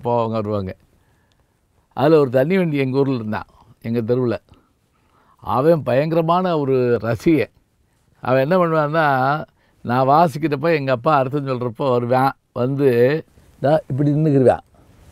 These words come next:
அது என்னன்னா, அவனும் கேட்குறானாம். அப்போ புறநானூற்று பாட்டு உடனே சொல்லி கொடுத்தாரு எங்க அப்பா. அதாவது சோழர் நல்லுருத்திரன் பாடின பாட்டுன்னு நினைக்கிறேன்.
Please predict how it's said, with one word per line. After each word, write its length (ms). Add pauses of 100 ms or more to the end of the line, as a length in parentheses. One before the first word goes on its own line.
(440)
அது 300
என்னன்னா, 400
அவனும் 380
கேட்குறானாம். 520 (1120)
அப்போ 180
புறநானூற்று 720
பாட்டு 340
உடனே 220
சொல்லி 260
கொடுத்தாரு 220
எங்க 180
அப்பா. 260 (800)
அதாவது 580 (400)
சோழர் 520 (400)
நல்லுருத்திரன் 640
பாடின 320
பாட்டுன்னு 280
நினைக்கிறேன். 440